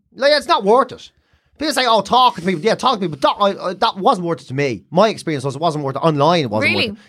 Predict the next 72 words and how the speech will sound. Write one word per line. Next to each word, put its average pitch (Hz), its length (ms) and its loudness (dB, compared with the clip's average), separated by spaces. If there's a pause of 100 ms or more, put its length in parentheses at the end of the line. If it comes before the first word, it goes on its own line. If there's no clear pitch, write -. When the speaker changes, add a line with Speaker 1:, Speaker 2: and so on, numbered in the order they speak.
(100)
Speaker 1:
Yeah, 320 180 2 (240)
because 254 260 -2
all 285 240 -2
it 220 60 -10
was 202 240 -2
was, 165 180 -6 (260)
"Well, 311 140 2
you 277 60 2
can't 330 260 0
be 262 80 -6
that 311 200 4
fucking 294 420 0
bad 294 320 2
if 202 80 -8
you're 247 160 0
able 302 180 0
to 190 80 -10
do 262 160 -8
stand-up." 254 600 -2 (420)
Oh, 311 300 2
Speaker 2:
But 370 60 -4
was 359 100 0
Speaker 1:
yeah, 262 60 0
Speaker 2:
that 381 100 4
Speaker 1:
you 381 60 0
Speaker 2:
not 392 100 4
Speaker 1:
can't - 120 -2
Speaker 2:
the 370 40 4
Speaker 1:
be 359 60 -4
Speaker 2:
whole, 349 340 0 (160)
that 320 200 2
was 311 120 -8
the 330 100 0
whole 311 340 2
point? 330 520 0
Speaker 1:
It - 80 -12
doesn't 247 160 -4
matter. 262 240 2 (260)
It - 80 -6
doesn't 262 240 -4
matter. 233 240 -2 (280)
It - 160 -20
doesn't 214 280 -2
matter. 139 240 -8 (100)
Speaker 2:
That 359 140 2
was 370 140 -2
the 392 100 0
ho-, - 300 -4
like, 285 160 -4
that's 339 220 0
the 320 160 0
irony 330 520 0
of 226 160 0
it. 196 60 -4
Speaker 1:
Doesn't 180 200 -6
matter. 165 200 -2
Speaker 2:
That 359 140 0
was 370 100 -6
the 403 100 -2
whole 339 420 0
Speaker 1:
Can't - 120 -20
be - 40 0
Speaker 2:
point 339 180 2
of 226 60 -6
Speaker 1:
that 196 180 0
Speaker 2:
the 185 60 2
Speaker 1:
bad. 165 100 2
Speaker 2:
show. 294 580 2
Speaker 1:
Can't 262 220 0
be 277 100 -10
that 233 180 0
bad. 185 340 0